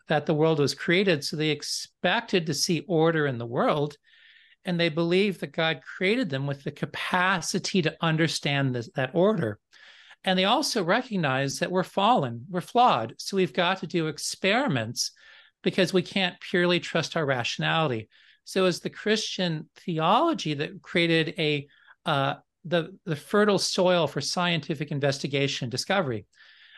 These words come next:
And what happened is when secular philosophers who didn't want to believe in God or his relevance came to dominance, they rewrote history and created what's called the warfare myth between faith and science,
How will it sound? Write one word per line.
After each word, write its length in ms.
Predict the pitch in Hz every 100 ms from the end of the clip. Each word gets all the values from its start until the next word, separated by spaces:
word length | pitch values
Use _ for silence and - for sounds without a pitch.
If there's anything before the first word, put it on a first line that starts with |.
| -
And 160 | 190 180
what 120 | 170
happened 480 | - 226 277 190 151
is 220 | 151 -
when 260 | 175 170 - _ _ -
secular 600 | - - 208 202 202 180
philosophers 840 | 160 - 165 160 190 - - 143 135
who 120 | 190
didn't 220 | 170 190
want 180 | 170 165
to 60 | 139
believe 380 | 139 143 262 247
in 120 | 170
God 340 | 120 107 143
or 180 | 165 143
his 180 | 143 123
relevance 640 | 135 190 139 113 123 - - - - - _ - 190 240 247 -
came 220 | - 190 165
to 60 |
dominance, 580 | 143 151 208 214 135 131
they 140 | 180 156
rewrote 580 | 175 240 190 180 175
history 580 | - 294 - 185 156 156
and 140 | 175 160
created 380 | - 196 196 165
what's 140 | 160
called 240 | - 147
the 80 | 151
warfare 760 | 147 165 185 208 202 - 180 165
myth 260 | 156 156 -
between 320 | 160 - 147
faith 260 | 151 139 139
and 100 | 120
science, 560 | 165 156 107 104 -